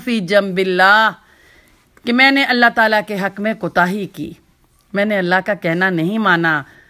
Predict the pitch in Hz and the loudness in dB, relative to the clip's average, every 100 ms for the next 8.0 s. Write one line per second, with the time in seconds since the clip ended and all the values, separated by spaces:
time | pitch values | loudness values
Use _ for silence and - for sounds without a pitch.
0 | _ _ _ 220 226 220 208 220 220 190 | _ _ _ 2 2 2 -4 -4 -4 -4
1 | 214 208 202 208 208 208 208 196 196 208 | 0 0 0 0 0 0 2 2 2 -2
2 | 185 196 214 220 175 - _ 214 220 294 | -2 0 0 -2 -6 -14 _ -4 -2 -2
3 | 254 262 311 247 190 185 220 254 349 370 | -2 -4 -2 -2 0 2 2 2 2 4
4 | 330 277 - 220 170 151 - _ _ _ | 4 2 -2 -10 -10 -10 -16 _ _ _
5 | _ _ _ _ _ _ _ 196 202 226 | _ _ _ _ _ _ _ 0 0 0
6 | 214 220 208 233 254 262 254 269 311 294 | -2 0 2 2 0 -2 0 -2 -2 -2
7 | 320 294 302 330 330 302 262 262 247 | -2 0 0 0 -2 -4 -4 -8 -10